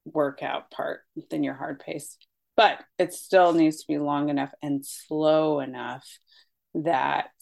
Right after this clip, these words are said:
you are somewhat, <laughs> it's not gonna be complete, recovered for the next time you hit it hard, okay? So that's kind of the different paces and the workouts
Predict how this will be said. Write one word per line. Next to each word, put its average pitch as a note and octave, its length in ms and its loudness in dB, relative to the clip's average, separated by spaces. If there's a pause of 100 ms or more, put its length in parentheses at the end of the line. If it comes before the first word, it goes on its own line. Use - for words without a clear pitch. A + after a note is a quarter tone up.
(340)
you D3+ 420 0
are C3+ 480 -4 (200)
somewhat, D3 720 -2 (220)
<laughs> - 180 -14
it's - 180 -12
not F3+ 180 4
gonna E3+ 140 2
be E3+ 140 0
complete, G3 500 2 (400)
recovered E3+ 600 4
for D#3+ 180 0
the D#3 140 0
next D3+ 440 0
time C#3+ 300 0
you C3+ 100 -2
hit - 200 -4
it - 180 -6
hard, A2 200 -6 (120)
okay? F3 240 -2 (720)
So G3+ 180 6
that's A#3 260 6
kind D4 180 6
of C4+ 120 4
the A#3+ 80 2
different A3+ 360 -6
paces G3+ 800 0
and D#3+ 200 -6
the D#3 60 -2
workouts F3+ 580 0